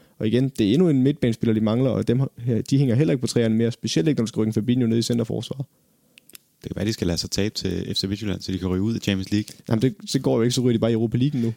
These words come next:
Speaker 2: er selvfølgelig rigtigt.
Speaker 1: <laughs>
Speaker 2: Det går ikke. Det er endnu værre.
Speaker 1: Ja, taler du af erfaring?
Speaker 2: Jamen, det, det er torsdagskamp. Det
Speaker 1: Ah.
Speaker 2: presser lige lidt mere i forhold til weekenden.
Speaker 1: <laughs>
Speaker 2: Og ja,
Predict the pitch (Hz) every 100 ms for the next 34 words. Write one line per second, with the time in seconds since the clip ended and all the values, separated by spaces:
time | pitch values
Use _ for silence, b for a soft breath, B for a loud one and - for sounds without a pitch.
0 | _ _ 90 90 80 87 85 156 147 123
1 | - - 95 92 92 - - 117 117 101
2 | 85 92 _ _ _ _ - - - 170
3 | 165 - - 117 104 98 110 113 107 -
4 | B B 95 85 95 80 - 95 - 120
5 | 104 92 - 85 - 104 107 104 110 104
6 | 104 95 98 101 113 113 92 139 - 127
7 | - - - - - - - - - _
8 | - - - - _ 98 90 101